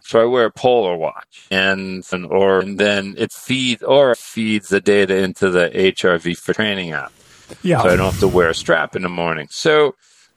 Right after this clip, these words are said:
Speaker 1: but more weight on the resting heart rate. One gives more weight to the resting heart rate. So I'll
Speaker 2: Uh-huh.
Speaker 1: get different instructions
Speaker 2: Uh-huh.
Speaker 1: from the different apps. So we haven't figured this out yet,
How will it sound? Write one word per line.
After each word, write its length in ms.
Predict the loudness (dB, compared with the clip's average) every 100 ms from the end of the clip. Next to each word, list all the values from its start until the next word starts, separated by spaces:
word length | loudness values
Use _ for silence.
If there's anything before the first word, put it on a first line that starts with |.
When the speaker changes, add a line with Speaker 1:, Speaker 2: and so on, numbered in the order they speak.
| _ 0
Speaker 1:
but 300 | 0 0 -2
more 220 | 2 4
weight 220 | 4 4
on 120 | 0
the 80 | 0
resting 340 | 0 0 -6 -4
heart 340 | 0 0 2
rate. 380 | 2 2 -2 -6 _ _ _ _
One 540 | 0 2 2 2 -4
gives 460 | 0 4 4 2 -6
more 240 | 2 4
weight 280 | 4 0 -2
to 100 | -4
the 120 | 0
resting 500 | 0 0 -2 -6 -8 _ _ _
heart 220 | 0 0 0
rate. 380 | 0 2 0
So 280 | 2 4 4 2
I'll 140 | 0
Speaker 2:
Uh-huh. 100 | 2
Speaker 1:
get 220 | 0 -2 _ _ -6
different 360 | -6 -2 -2
instructions 920 | -2 -2 -2 -2 -4 -12 -12 _ -20 _ -8
Speaker 2:
Uh-huh. 220 | -2 0
Speaker 1:
from 500 | 2 2 0 -4 -12 -14 -20
the 240 | -2 0
different 360 | 0 0 0 0
apps. 280 | -2 -4
So 180 | 0 0
we 180 | 0 -2
haven't 340 | 0 -2 -4 -8
figured 500 | -12 -4 0 0 0
this 180 | 0
out 280 | 0 -2 -2
yet, 200 | -4 -6